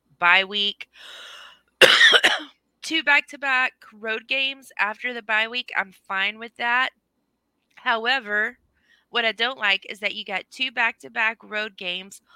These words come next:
all the way up at the border of Canada practically, and then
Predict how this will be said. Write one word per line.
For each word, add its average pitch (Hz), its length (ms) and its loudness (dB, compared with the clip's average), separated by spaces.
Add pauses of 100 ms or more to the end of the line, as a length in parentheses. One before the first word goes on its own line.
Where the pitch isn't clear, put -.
(280)
all 220 220 0
the 247 120 -10
way 233 260 0
up 196 300 0 (140)
at 196 200 -8
the 175 100 -12 (320)
border 226 320 -2
of 185 160 -2
Canada 220 500 -6
practically, 175 800 -8 (580)
and 202 180 -4
then 214 480 -2